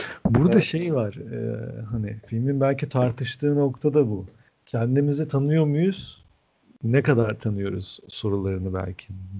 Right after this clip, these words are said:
Speaker 1: Shelby aracılığıyla soruyor. Çünkü Shelby
Speaker 2: Evet.
Speaker 1: bir nevi şey aynı zamanda, bir Murdoch'la özdeşleşen bir benlik arayış. Orayla özdeşleştiriyor geçmişini, kimliğini.
Speaker 2: Evet, evet.
Speaker 1: Filmin, filmde öyle bir
Speaker 2: Nit-
Speaker 1: simgeleşmiş durumda.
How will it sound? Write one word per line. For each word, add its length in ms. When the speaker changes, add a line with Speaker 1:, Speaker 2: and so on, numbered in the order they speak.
Speaker 1:
Shelby 600
aracılığıyla 500
soruyor. 420
Çünkü 320
Shelby 440
Speaker 2:
Evet. 240
Speaker 1:
bir 100
nevi 260
şey 240
aynı 220
zamanda, 640
bir 520
Murdoch'la 680
özdeşleşen 760
bir 200
benlik 360
arayış. 360
Orayla 580
özdeşleştiriyor 880
geçmişini, 800
kimliğini. 340
Speaker 2:
Evet, 100
evet. 240
Speaker 1:
Filmin, 420
filmde 320
öyle 200
bir 40
Speaker 2:
Nit- 100
Speaker 1:
simgeleşmiş 800
durumda. 280